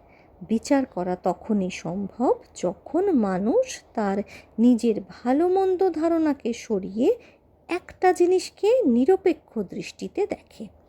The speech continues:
তাই না? সুতরাং যা দরকার তা হলো বোঝা, আন্ডারস্ট্যান্ডিং, পছন্দ অপছন্দ নয়। আমরা আজকে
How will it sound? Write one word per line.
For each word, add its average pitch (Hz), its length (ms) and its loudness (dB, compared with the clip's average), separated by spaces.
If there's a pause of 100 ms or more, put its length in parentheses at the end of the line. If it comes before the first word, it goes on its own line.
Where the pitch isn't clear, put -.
(180)
তাই 185 160 -10
না? 349 200 -2 (680)
সুতরাং 208 600 0 (420)
যা 190 400 -8
দরকার 359 580 2 (160)
তা 220 120 -6
হলো 196 380 -4 (180)
বোঝা, 294 440 -2 (560)
আন্ডারস্ট্যান্ডিং, 196 1000 -4 (680)
পছন্দ 277 420 2
অপছন্দ 220 680 -2
নয়। 277 480 2 (4000)
আমরা 254 360 2
আজকে - 340 -4